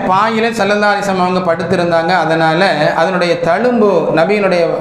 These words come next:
தோள்பட்டையில அப்படியே பதிந்திருந்தது. அந்த சஹாபி இப்னு மஸ்ஊத் ரலியல்லாஹு அன்ஹு ரொம்ப கவலைப்பட்டாங்க. நபியினுடைய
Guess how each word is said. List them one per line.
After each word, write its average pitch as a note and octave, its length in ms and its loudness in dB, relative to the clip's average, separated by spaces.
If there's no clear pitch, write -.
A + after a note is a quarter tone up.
தோள்பட்டையில F3 880 0
அப்படியே F#3 720 0
பதிந்திருந்தது. E3 760 0
அந்த D3 140 0
சஹாபி D#3 680 -2
இப்னு F3+ 300 2
மஸ்ஊத் G3 280 0
ரலியல்லாஹு D#3+ 640 0
அன்ஹு C3 240 0
ரொம்ப G#3+ 240 2
கவலைப்பட்டாங்க. D#3 880 0
நபியினுடைய F3+ 580 0